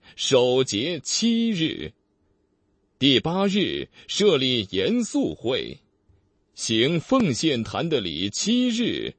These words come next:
守节七日。七月二十三日，王遣散众民，他们因见耶和华向大卫和所罗门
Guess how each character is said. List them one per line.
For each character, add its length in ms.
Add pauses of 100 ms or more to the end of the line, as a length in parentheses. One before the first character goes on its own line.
(280)
守 480
节 460
七 460
日。 420 (1000)
七 480
月 520
二 300
十 320
三 340
日， 420 (500)
王 300 (100)
遣 420
散 400
众 220
民， 480 (840)
他 240
们 180
因 220
见 400 (120)
耶 280
和 200
华 480 (160)
向 300
大 340
卫 480
和 460
所 480
罗 220
门 480